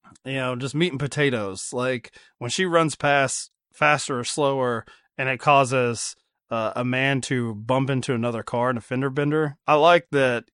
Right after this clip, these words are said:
usually it doesn't change anything at all. It's just the angle of which he wrecks into these giant meatheads who presumably are gonna <laughs> get out and beat him up. Those I get. The people that end up, like, you know, the guy that steals the bike, he ends up getting beat up and then he falls in love, meets his wife,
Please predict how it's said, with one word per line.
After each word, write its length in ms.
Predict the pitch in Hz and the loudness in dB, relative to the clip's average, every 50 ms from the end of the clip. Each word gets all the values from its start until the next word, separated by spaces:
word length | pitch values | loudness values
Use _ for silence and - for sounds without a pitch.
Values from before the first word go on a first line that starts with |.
| _ | _
usually 680 | - 139 135 151 165 160 143 139 139 131 120 117 113 - - | -10 -4 -2 0 0 0 0 0 0 0 -2 -2 -6 -6 -6
it 80 | 135 | -4
doesn't 260 | 127 139 139 131 131 117 | -2 0 -2 -2 -2 -2
change 240 | - 151 139 123 | -2 -2 0 0
anything 240 | 135 131 127 131 123 | -2 -2 -2 -2 -2
at 60 | 120 | 0
all. 280 | 120 123 135 135 127 120 | 2 2 4 4 2 2
It's 180 | - 131 120 - | 0 -4 -6 -4
just 200 | 151 135 - - | -4 -4 -4 -6
the 140 | 135 123 - | -8 -6 -2
angle 420 | 127 135 143 139 135 127 117 113 | 0 0 2 2 0 0 -2 -4
of 100 | 110 107 | -4 -4
which 220 | 123 123 120 - - | -4 -6 -6 -4 -2
he 100 | 143 131 | -4 -2
wrecks 340 | 120 120 131 127 - - | 0 0 -2 -2 -2 -2
into 280 | 139 135 127 - 135 123 | -4 -4 -2 -2 -4 -6
these 360 | 113 117 113 107 104 - - - - _ _ _ _ _ - | -4 -6 -6 -8 -10 -12 -14 -16 -20 _ _ _ _ _ -14
giant 400 | 123 117 143 139 143 135 120 - | -6 -2 0 2 2 2 0 -2
meatheads 580 | 120 135 143 143 143 139 131 120 107 104 - - | -2 -2 0 0 0 0 -2 -4 -4 -4 -4 -2
who 160 | 165 156 143 | 0 0 0
presumably 420 | 123 - 165 185 196 175 160 156 | 0 0 2 4 4 6 6 4
are 40 | 147 | 4
gonna 120 | 135 143 135 | 2 0 -2
<laughs> 180 | 139 - - | -4 -4 -2
get 180 | 156 156 143 - | -2 0 2 4
out 160 | 170 147 - | 4 2 2
and 140 | 151 143 131 | 0 -2 0
beat 160 | 147 147 139 | 0 0 2
him 180 | 143 123 117 127 | 0 0 0 0
up. 280 | 127 110 87 - - - - - - - | 0 -2 -2 -6 -12 -20 -20 -20 -12 0
Those 420 | 156 190 220 240 240 233 214 170 | 4 6 8 10 10 10 8 8
I 100 | 180 160 | 6 4
get. 340 | 147 139 160 156 123 98 - - - - _ _ _ - | 4 4 2 2 2 0 -2 -8 -20 -20 _ _ _ -6
The 80 | 147 | -2
people 360 | 131 165 185 185 165 175 160 | 0 0 0 2 4 2 4
that 260 | 151 151 147 143 135 127 | 4 4 4 4 2 2
end 140 | 156 165 | 2 4
up, 200 | 165 160 147 - | 4 4 4 2
like, 400 | - 139 131 123 110 98 - - _ | 2 2 2 0 -2 -6 -12 -16 _
you 100 | - 120 | -6 -4
know, 80 | 123 120 | -4 -4
the 100 | 107 123 | -2 -2
guy 200 | 120 127 135 127 | 0 2 2 0
that 100 | 120 - | -2 -4
steals 240 | - - 143 123 113 | -6 -6 -4 -4 -4
the 80 | 120 | -4
bike, 280 | 104 120 127 131 120 - | -2 0 0 0 0 -2
he 80 | 135 | -4
ends 140 | 135 135 123 | -4 -2 -2
up 240 | 127 123 117 - - - _ _ _ _ - | -2 -2 -4 -4 -8 -18 _ _ _ _ -4
getting 240 | 139 135 131 120 | -2 -2 -2 -2
beat 200 | 117 123 139 139 | 0 0 0 2
up 300 | 131 127 131 135 - - - | 2 2 2 2 0 -2 -8
and 200 | 120 117 113 120 | -6 -4 -2 -2
then 100 | 127 127 | -2 -2
he 100 | 127 131 | -2 -2
falls 300 | - - 131 127 123 117 | -2 0 0 0 0 -2
in 100 | 107 101 | -4 -4
love, 280 | 104 113 123 127 123 | -2 -2 -2 -2 -2
meets 200 | 123 117 120 120 | -2 -4 -4 -6
his 160 | - 110 95 107 | -8 -10 -8 -6
wife, 400 | 110 113 120 127 131 - - | -4 -2 -2 -2 -4 -6 -10